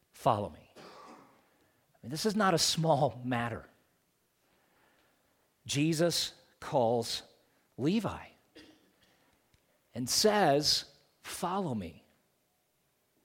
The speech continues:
Now, this individual calling to follow Jesus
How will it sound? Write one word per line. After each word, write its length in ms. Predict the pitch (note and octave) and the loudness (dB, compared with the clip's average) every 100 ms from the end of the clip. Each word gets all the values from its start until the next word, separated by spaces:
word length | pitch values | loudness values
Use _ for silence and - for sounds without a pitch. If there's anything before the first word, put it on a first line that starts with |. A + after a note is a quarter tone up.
| _ _ _ _ _ _ _ _ - | _ _ _ _ _ _ _ _ -6
Now, 160 | C3 C3 | -2 0
this 180 | D3+ | 0
individual 600 | - F#3 A3+ B3 G3+ F#3+ | 0 4 4 4 6 6
calling 840 | - - F#3 F#3+ G3 C#3+ G#2+ G#2+ A#2 | 4 -2 4 6 8 6 2 0 -2
to 160 | C3 | -4
follow 600 | - - D#3+ E3+ E3 C#3+ | 0 4 6 6 6 4
Jesus 840 | B2+ - D3+ F#3 F3+ B2 A#2 - | 2 0 2 2 2 2 0 -2